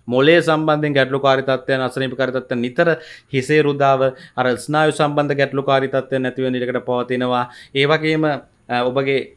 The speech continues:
අ, පාද ආශ්‍රිතව, අත්පා ආශ්‍රිතව තුවාල වෙන්න, අනතුරු සිදු වෙන්න, අස්ථි බිඳීම් ඇති වෙන්න හේතු කාරණා යෙදෙනවා. නිතර නිතර කොන්දේ ආබාධ, ඔය නිදන්ගත රෝගී තත්ත්වයන් ඉහළ නැමී යෑම,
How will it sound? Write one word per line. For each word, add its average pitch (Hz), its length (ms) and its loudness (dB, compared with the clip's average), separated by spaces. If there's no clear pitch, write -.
අ, 120 420 -4
පාද 143 300 4
ආශ්‍රිතව, 143 600 2
අත්පා 139 460 2
ආශ්‍රිතව 143 460 2
තුවාල 143 400 6
වෙන්න, 139 240 0
අනතුරු 139 320 0
සිදු 135 240 -2
වෙන්න, 135 160 0
අස්ථි 127 300 0
බිඳීම් 139 360 -2
ඇති 135 200 -2
වෙන්න 135 180 0
හේතු 131 260 -2
කාරණා 127 380 0
යෙදෙනවා. 120 380 -4
නිතර 123 340 -2
නිතර 139 240 -2
කොන්දේ 131 400 0
ආබාධ, 123 400 2
ඔය 135 120 -2
නිදන්ගත 139 440 0
රෝගී 135 320 0
තත්ත්වයන් 135 340 -2
ඉහළ 131 160 -4
නැමී 127 280 -6
යෑම, 127 180 -2